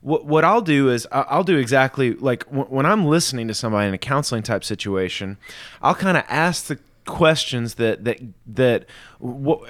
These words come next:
that, that bring to the surface some of these things that these guys have already talked about. So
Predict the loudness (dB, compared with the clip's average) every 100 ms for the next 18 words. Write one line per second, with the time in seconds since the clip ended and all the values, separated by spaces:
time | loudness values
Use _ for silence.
0 | -16 -10 0 2 2 -4 -2 0 0 -2
1 | -6 0 2 2 0 -2 0 0 0 -2
2 | -2 -2 -2 -4 -4 -4 -4 -4 -4 0
3 | 0 0 0 -2 -2 -4 -4 -8 -6 -4
4 | -2 -2